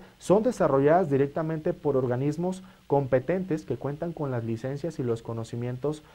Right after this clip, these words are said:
este, prudentes o pertinentes para poder, eh, evaluar la conformidad de un sistema acorde o apegado a requisitos establecidos ya previamente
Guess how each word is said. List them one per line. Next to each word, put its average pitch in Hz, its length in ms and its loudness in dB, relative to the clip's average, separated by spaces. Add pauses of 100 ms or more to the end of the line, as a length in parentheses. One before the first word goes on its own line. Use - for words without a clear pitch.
(200)
este, 117 500 0
prudentes 135 580 0
o 117 80 -2
pertinentes 139 760 -4 (320)
para 190 320 8
poder, 160 460 6
eh, 135 220 2
evaluar 151 680 6
la 139 240 2
conformidad 135 600 0
de 175 80 0
un 170 100 -2
sistema 175 580 -2 (300)
acorde 151 680 2
o 123 160 4
apegado 127 560 2
a 127 60 4
requisitos 123 640 -4
establecidos 123 640 -2
ya 131 200 0
previamente 127 720 -4